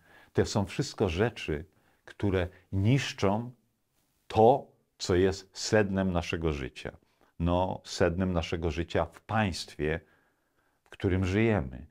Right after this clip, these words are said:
w kraju, który chcemy kochać. Jak t-, odpowiedzieć na pytanie, kto wobec tego jest tym naszym wrogiem? Chcę państwu powiedzieć, że to wcale nie jest takie trudne.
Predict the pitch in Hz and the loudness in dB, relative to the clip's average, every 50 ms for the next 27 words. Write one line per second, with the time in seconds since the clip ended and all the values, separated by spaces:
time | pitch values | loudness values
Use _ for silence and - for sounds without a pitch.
0 | _ _ - - - - - 107 101 117 123 139 135 104 82 73 65 - - - | _ _ -20 -16 -12 -6 -2 2 6 6 8 8 8 6 4 0 -2 -6 -10 -6
1 | - 87 87 92 87 - - 92 71 80 98 - - - 76 - - - - - | -2 0 0 0 0 -2 -4 -2 -2 -2 -2 -2 0 -2 -2 -2 -4 -12 -16 -16
2 | - - - - _ _ _ _ _ _ _ _ _ _ _ _ _ _ _ _ | -18 -20 -20 -20 _ _ _ _ _ _ _ _ _ _ _ _ _ _ _ _
3 | _ _ _ _ _ _ _ _ _ _ _ _ _ _ _ _ _ _ _ _ | _ _ _ _ _ _ _ _ _ _ _ _ _ _ _ _ _ _ _ _
4 | _ _ _ _ _ _ _ - 113 151 160 - - - - - - _ _ _ | _ _ _ _ _ _ _ 2 4 4 4 2 -2 -18 -20 -20 -20 _ _ _
5 | _ _ _ _ _ - 110 - - - - 107 95 92 117 127 120 107 110 95 | _ _ _ _ _ -6 -6 -6 -4 0 2 2 4 6 6 4 4 2 0 -2
6 | - - 107 98 92 90 85 - - _ _ _ _ - 117 98 - - 104 110 | -2 -2 0 2 2 0 -2 -6 -12 _ _ _ _ -2 -2 -2 -2 -2 0 2
7 | 107 107 95 85 82 80 73 67 67 - _ _ _ _ _ _ _ _ _ _ | 2 2 2 0 -2 -2 -4 -6 -10 -14 _ _ _ _ _ _ _ _ _ _
8 | _ - - - - - 123 123 107 80 87 80 73 82 - - - - 101 82 | _ -10 -10 -6 0 2 4 4 4 4 2 0 0 -2 -2 -4 -2 -2 -2 0
9 | 73 85 82 80 76 - - - 85 80 80 82 82 - - 82 78 80 82 78 | 2 2 2 0 0 -2 -4 -4 -2 -2 -2 -2 -2 -4 -6 -4 -2 -2 -2 -2
10 | 67 67 69 78 82 101 104 - _ _ _ _ _ _ _ _ _ _ _ _ | -2 -4 -6 -10 -12 -12 -16 -20 _ _ _ _ _ _ _ _ _ _ _ _
11 | _ _ _ _ _ _ _ _ - _ _ _ - - - - 151 147 131 - | _ _ _ _ _ _ _ _ -20 _ _ _ -10 -10 -4 -2 0 0 0 -2
12 | - 123 110 - 120 117 127 120 113 113 104 104 101 82 - 95 - - - 92 | -6 -6 -2 2 4 6 6 6 6 4 2 2 0 0 0 -2 2 4 6 6
13 | 87 87 85 85 82 78 - - - 78 - - 78 71 - 82 73 69 65 64 | 6 4 2 0 0 -2 -2 -4 -4 -4 -2 -2 -4 -4 -2 -4 -4 -4 -4 -6
14 | 65 64 64 | -8 -10 -10